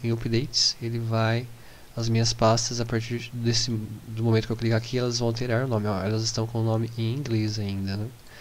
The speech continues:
Vou clicar aqui em update names, vamos ver agora.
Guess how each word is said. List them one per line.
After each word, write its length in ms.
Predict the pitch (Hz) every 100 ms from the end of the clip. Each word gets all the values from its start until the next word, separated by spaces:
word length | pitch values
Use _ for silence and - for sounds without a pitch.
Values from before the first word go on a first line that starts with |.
| - - - -
Vou 80 | 113
clicar 240 | 117 110
aqui 240 | 107 113 113
em 40 |
update 440 | 117 117 110 110 117
names, 560 | 113 147 202 - - - - - - - - - - - -
vamos 200 | 117 110
ver 160 | 110 107
agora. 280 | 107 147